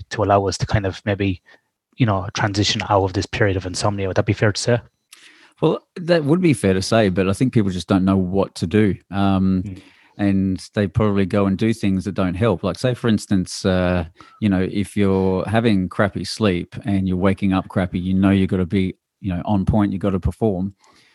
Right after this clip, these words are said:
Speaker 2: then you're more likely to, like, consume more caffeine.
Speaker 1: Yeah.
Speaker 2: And depending upon how much caffeine you have, that can sort of carry over into the evening. You can have trouble falling asleep again. And then what people can often do is self-medicate,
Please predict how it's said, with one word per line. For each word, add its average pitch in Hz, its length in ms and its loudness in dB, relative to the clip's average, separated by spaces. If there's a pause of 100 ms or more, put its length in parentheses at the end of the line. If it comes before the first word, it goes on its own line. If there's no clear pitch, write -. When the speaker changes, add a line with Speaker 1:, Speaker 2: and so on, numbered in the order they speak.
(240)
Speaker 2:
then 107 200 4
you're 101 100 4
more 104 180 4
likely 95 540 0
to, 90 440 -2 (140)
like, 90 260 -4 (500)
consume 104 340 4
more 95 140 4
caffeine. 87 520 -4 (340)
Speaker 1:
Yeah. 95 120 -2
Speaker 2:
And 90 440 -2
depending 104 320 2
upon 95 300 2
how 101 120 4
much 95 220 0
caffeine 92 360 2
you 92 60 -2
have, 104 320 2
that 95 160 0
can 98 140 0
sort 95 160 -2
of 92 80 -2
carry 95 280 2
over 92 180 2
into 95 360 -2
the 92 60 -2
evening. 98 360 2
You 90 120 0
can 95 100 0
have 90 140 0
trouble 92 240 0
falling 98 300 -2
asleep 117 300 0
again. 95 340 -4 (520)
And 101 160 2
then 95 300 4
what 98 260 0
people 92 220 0
can 98 160 2
often 92 240 0
do 95 160 2
is 87 100 -4
self-medicate, 95 800 0